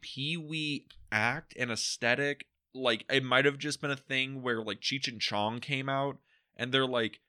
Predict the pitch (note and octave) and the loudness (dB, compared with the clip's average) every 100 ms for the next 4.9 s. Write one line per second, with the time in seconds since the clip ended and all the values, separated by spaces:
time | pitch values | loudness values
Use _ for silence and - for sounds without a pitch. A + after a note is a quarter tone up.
0 | _ _ - F#3 B2 B2 - D3 C#3 C3 | _ _ 2 4 4 2 0 0 0 -2
1 | A#2+ C3+ C3 B2 A#2+ A#2 A2 A2+ B2+ A2+ | -2 0 0 -2 -2 -2 2 2 2 4
2 | G#2+ A#2 C3 A2 - A2 G#2 C#3 A2 G#2+ | 4 2 -2 -4 -2 -4 -4 -4 0 0
3 | G#2+ A#2 A2 G#2+ G#2 G#2+ G2+ - A#2+ B2 | -2 0 0 0 -2 -4 -2 -2 0 2
4 | A#2+ G#2+ - G2+ G2+ - A2 G#2+ G#2 | 2 0 0 0 0 -4 -6 -6 -8